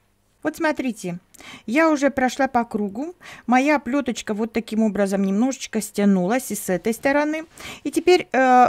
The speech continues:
вот смотрите, я сейчас нахожусь в бисеринке, которая находится четко вот под этой,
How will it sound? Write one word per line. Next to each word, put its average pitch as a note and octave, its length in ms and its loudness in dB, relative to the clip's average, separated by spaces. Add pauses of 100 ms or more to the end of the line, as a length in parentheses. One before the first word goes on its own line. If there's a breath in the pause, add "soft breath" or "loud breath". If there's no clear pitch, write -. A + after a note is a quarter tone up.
вот D4 240 -2
смотрите, D#4+ 480 0
я D4 240 6
сейчас D#4+ 380 0
нахожусь C4 500 0
в G#3 140 -2
бисеринке, A3 920 0 (300 loud breath)
которая F#4 400 4
находится C#4+ 600 0
четко E4+ 560 0
вот D4+ 240 -2
под B3 240 0
этой, B3 340 0